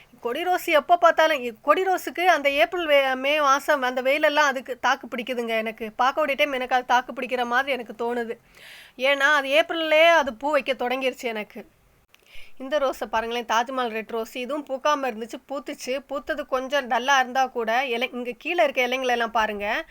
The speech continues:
ஆ, இது நான் வீடியோ எடுத்து ஒரு நாலு நாள், நாலு, அஞ்சு நாள் இருக்குங்க. இப்போ இந்த ரோஸை நீங்க இப்போ போய் பார்த்தா கூட இதுலயே நிறைய தில்லுல எடுத்து நிக்குது. நான் இதை இதுக்கப்புறம் நான் உள்ள வீடியோல நான் காமிக்கிறேன். அது பூ பூக்கிற வீடியோல நான் எடுத்து காமிக்கிறேன். எங்க பார்த்தாலும் பூ பூத்து நிக்கிற மாதிரி எனக்கு தோணுச்சு. இங்க பாருங்க,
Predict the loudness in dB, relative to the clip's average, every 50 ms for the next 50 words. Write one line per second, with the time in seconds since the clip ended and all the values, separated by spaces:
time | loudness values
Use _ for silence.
0 | -16 -20 -20 -20 -16 -10 -6 -4 -2 -2 -2 -4 -4 -2 -2 -2 0 0 -2 -2
1 | 0 0 0 0 0 0 0 2 2 0 -2 -2 -2 -2 0 0 0 0 0 0
2 | 0 0 -2 -2 -2 -2 -2 0 0 -2 -2 -4 -4 -2 0 0 0 0 0 -2
3 | -2 -4 -4 -4 -2 -2 -2 -4 -4 -8 -12 -8 -4 -2 -2 0 0 0 2 2
4 | 0 0 -2 -2 -2 -2 -4 -4 -4 -4 -6 -6 -6 -6 -2 0 0 0 0 0
5 | -2 -2 -2 -4 -6 -4 -6 -6 -4 -4 -4 -4 -2 -4 -4 -2 -2 -2 -2 -4
6 | -6 -6 -4 -2 -2 -2 -2 -2 -4 -8 -8 -8 -6 -6 -4 -4 -4 -2 -2 -2
7 | -2 -2 0 0 -2 -2 -4 -8 -8 -4 -2 -2 -2 0 -2 -2 -2 -2 -2 -4
8 | -4 -4 -4 -6 -6 -6 -4 -4 -4 -2 -2 -2 -4 -6 -4 -2 -2 -4 -4 -4
9 | -6 -6 -6 -4 -6 -6 -8 -10 -10 -10 -8 -10 -8 -6 -6 -6 -4 -4 -4 -4
10 | -4 -2 -4 -4 -4 -4 -4 -6 -8 -10 -8 -8 -8 -8 -8 -10 -8 -8 -8 -8
11 | -8 -12 _ _ -20 -20 -20 -20 -20 -20 -20 -20 -14 _ -4 -4 -4 -2 -4 -2
12 | 2 4 4 4 4 4 2 2 0 -4 -8 -10 -8 -8 -8 -8 -6 -8 -6 -6
13 | -4 -4 -2 0 0 0 2 2 0 -2 -2 -4 -4 -2 -2 -2 -2 -4 -6 -8
14 | -8 -6 -4 -2 -2 -2 -2 -4